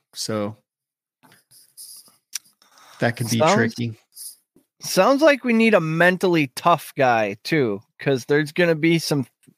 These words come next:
Speaker 2: maybe throw the club in the water moments
Speaker 1: Yeah,
Speaker 2: for
Speaker 1: uh,
Speaker 2: just
Speaker 1: yeah.
Speaker 2: about everybody.
Speaker 1: This is a great course for hole in ones, though.
Speaker 2: Ooh, I like that. I like that.
Speaker 1: Um,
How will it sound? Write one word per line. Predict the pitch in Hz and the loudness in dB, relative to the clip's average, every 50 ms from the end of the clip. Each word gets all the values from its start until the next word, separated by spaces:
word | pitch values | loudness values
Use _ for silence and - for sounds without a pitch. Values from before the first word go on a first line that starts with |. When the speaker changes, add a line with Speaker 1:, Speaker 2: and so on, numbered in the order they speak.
| _ _ - | _ _ -6
Speaker 2:
maybe | 143 147 147 147 143 139 | -2 0 0 0 -2 -4
throw | - - 165 156 147 131 | -4 -2 0 0 0 0
the | 123 | -2
club | - - 156 147 135 135 | -4 -2 0 0 0 0
in | 131 | -2
the | 127 117 | -4 -2
water | 110 127 127 123 113 104 | -2 0 0 0 -2 -4
moments | 101 110 113 120 113 104 95 85 - - - - - _ _ _ _ _ _ _ - - | -6 -4 -4 -4 -4 -4 -8 -10 -14 -16 -18 -20 -20 _ _ _ _ _ _ _ -10 -4
Speaker 1:
Yeah, | 120 120 - - - _ - | -4 -4 -4 -4 -8 _ -8
Speaker 2:
for | 131 | -6
Speaker 1:
uh, | 127 123 120 | -4 -2 -2
Speaker 2:
just | 131 139 117 110 | -2 -2 -2 -2
Speaker 1:
yeah. | 113 | -2
Speaker 2:
about | - 123 117 110 | -2 -2 -2 -2
everybody. | 110 113 107 107 107 92 87 85 78 104 - - - - - 175 147 - 135 | -2 -4 -4 -6 -6 -6 -6 -8 -8 -12 -16 -20 -20 -12 -10 -10 -8 -6 -4
Speaker 1:
This | 135 127 - | -2 0 0
is | 156 156 147 | 0 2 0
a | 147 | 0
great | 117 135 135 131 117 | 0 0 -2 -2 -2
course | - 139 135 123 - | -2 -2 -2 -2 -2
for | - 113 | -4 -4
hole | 107 131 131 123 | -2 0 0 0
in | 117 | 0
ones, | 113 117 139 143 117 104 | 0 -2 -2 -2 -2 -4
though. | 110 107 107 110 110 - _ _ _ _ - - _ _ _ _ _ _ _ _ - 165 | -4 -4 -4 -4 -6 -8 _ _ _ _ -20 -20 _ _ _ _ _ _ _ _ -4 0
Speaker 2:
Ooh, | 185 254 294 294 247 | 4 4 6 6 6
I | 190 | 6
like | 175 202 214 226 180 - | 6 6 4 4 2 2
that. | 226 240 277 269 220 - - _ _ _ _ _ _ _ _ _ - - - - - - - - - - - - - - - - - - - - - - - | 2 4 6 4 4 2 -2 _ _ _ _ _ _ _ _ _ -20 -20 -20 -20 -18 -16 -14 -14 -14 -14 -14 -12 -12 -12 -12 -12 -14 -16 -20 -20 -18 -18 -14
I | 110 | -8
like | 110 123 139 | -6 -4 -2
that. | 123 113 113 127 151 175 151 113 113 | -2 -2 0 0 2 2 2 0 -2
Speaker 1:
Um, | 107 | -8